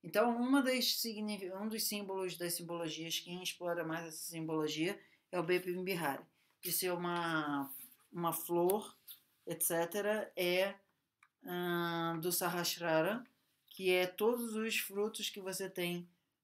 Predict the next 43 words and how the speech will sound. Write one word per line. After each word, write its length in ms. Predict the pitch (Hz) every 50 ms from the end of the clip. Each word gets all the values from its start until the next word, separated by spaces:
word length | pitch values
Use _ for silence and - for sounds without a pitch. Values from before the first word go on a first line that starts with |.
| _ _
depois 520 | 185 185 180 - - 170 175 175 175 175
de 160 | 175 175 180 180
muito 480 | 175 170 170 175 175 190 190 - - 185
esforço. 520 | 175 - - 170 160 160 156 156 - -
Essa 220 | 160 156 170 165
flor, 360 | 160 - 165 160 170 175 170 - _ _ _ _ _ _ _ _ _ _
pra 180 | 180 175 170 165
ele, 320 | 160 160 170 170 170 175
envolve 520 | 180 180 165 160 160 165 170 165 170 175
a 80 | 170 170
simbologia 640 | 165 - 175 165 170 165 165 160 156 151 160 165 165
de 100 | 165 170
você 320 | 160 165 170 - - 170
não, 320 | 165 170 180 196 208 208 214 _ _ _ _ _ _ _ _
a 100 | - 175
flor 300 | 160 - 196 220 226 233
não 160 | 226 220 226 214
sente 360 | 214 - 202 214 208 - 208
a 40 | 185
beleza 400 | 185 190 180 185 185 175 180 175
que 80 | -
ela 140 | 165 165 165
tem, 260 | 165 170 170 170 175
a 60 | 175
flor 240 | 175 - 175 175 175
não 140 | 180 180 180
sente 260 | - - 175 165 -
o 20 | -
cheiro 260 | - - 165 160 160
que 80 | 156 165
ela 160 | 151 151 151
tem, 180 | 151 165 165 165
ela 160 | 165 160 160
oferece 600 | 156 160 - 170 160 156 151 151 151 - - 156
só 200 | 156 - 170 170
aos 120 | 170 160 156
outros. 260 | 147 151 151 - - - _ _ _ _ _ _ _ _ _ _
Ela 220 | - 165 160 160 165
já 180 | 165 170 170
faz 360 | 160 - 165 160 160 165 160 165
aquilo, 500 | 165 160 - 170 165 160 160 165 165 165 - _ _ _ _ _ _
digamos 440 | - 180 165 175 170 170 170 170 165
assim, 580 | 170 160 - 175 175 175 180 175 175 170 165